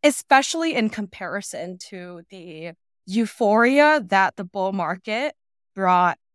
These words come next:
in twenty twenty-one. It was just crazy. You were hearing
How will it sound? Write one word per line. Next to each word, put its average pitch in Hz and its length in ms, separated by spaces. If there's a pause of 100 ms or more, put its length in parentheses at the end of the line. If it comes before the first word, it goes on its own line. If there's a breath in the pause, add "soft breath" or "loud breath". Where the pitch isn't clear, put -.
in 185 140
twenty 165 320
twenty-one. 156 760
It 277 200
was 185 220
just - 400 (160)
crazy. 170 640
You 240 180
were 240 140
hearing 190 560